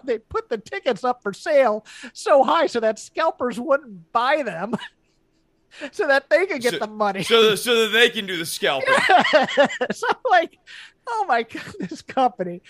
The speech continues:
Speaker 1: this company can, and, and then the processing fees for more expensive tickets. So you're giving more money to Ticketmaster or whoever the hell you're working through. And that thing's an entire friggin' racket. It's like,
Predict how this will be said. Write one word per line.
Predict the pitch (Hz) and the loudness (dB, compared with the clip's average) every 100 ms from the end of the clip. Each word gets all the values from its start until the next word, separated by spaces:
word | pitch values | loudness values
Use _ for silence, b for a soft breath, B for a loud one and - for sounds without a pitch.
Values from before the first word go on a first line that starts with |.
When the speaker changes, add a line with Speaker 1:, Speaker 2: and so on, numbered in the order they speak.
| b - | b -4
Speaker 1:
this | 427 - | -4 -4
company | - 254 202 190 190 | -2 -2 0 -4 -4
can, | 190 202 190 _ _ _ - 175 b b | -6 -8 -10 _ _ _ -18 -18 b b
and, | 269 269 285 | -10 -10 -6
and | 226 226 | -4 -2
then | 240 | -2
the | 214 | -2
processing | - 226 233 - 254 220 202 | -2 0 0 0 -2 -2 -4
fees | 220 202 208 | -4 -4 -4
for | 214 202 | -6 -4
more | 208 226 240 | -2 -4 -6
expensive | 196 - 220 220 196 175 | -10 -8 -6 -4 -8 -2
tickets. | 240 233 202 - B B | -2 -2 -6 -10 B B
So | 285 | 0
you're | 220 202 | 0 0
giving | 240 226 | -2 -4
more | 202 214 | -4 -4
money | 208 214 202 | -4 -4 -6
to | 180 - | -8 -4
Ticketmaster | 240 240 214 185 190 - | -4 -4 -6 -8 -8 -6
or | 196 196 | -4 0
whoever | 202 190 | 0 0
the | |
hell | 190 196 | -2 -2
you're | 202 220 | -2 -2
working | 180 185 175 | -4 -8 -10
through. | 185 - b b | -12 -14 b b
And | 190 208 | -8 -4
that | 269 - | -4 -4
thing's | 196 185 | -6 -6
an | 190 | -6
entire | 185 196 190 180 | -4 -2 -2 -2
friggin' | - - 202 196 | -6 -8 -6 -6
racket. | 180 185 190 240 | -6 -6 -6 -6
It's | 220 208 | -8 -8
like, | 202 | -10